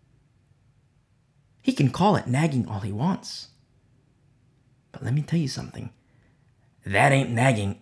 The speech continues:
at all. And this is where the understanding of formula, remember? Formula, formula, formula. This is where the understanding of formula, it helps.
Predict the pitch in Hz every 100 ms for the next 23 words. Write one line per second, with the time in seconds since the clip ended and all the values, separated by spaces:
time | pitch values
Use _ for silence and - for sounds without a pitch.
0 | _ 104 95 104 98 - - _ _ _
1 | _ _ _ _ _ _ _ _ _ _
2 | _ - - - 135 139 160 165 139 147
3 | 143 151 135 - 135 127 - 135 135 127
4 | 127 135 120 - - - 185 139 127 104
5 | 92 - _ _ _ _ - 101 127 165
6 | - 127 131 131 131 139 143 139 135 131
7 | 143 160 160 185 - - - 170 285 247
8 | - - 294 240 202 190 196 214 208 175
9 | - 147 160 175 170 160 - 147 165 160
10 | 170 - 135 143 - - - 127 120 117
11 | 101 92 82 - _ _ _ _ - 117
12 | 143 170 - -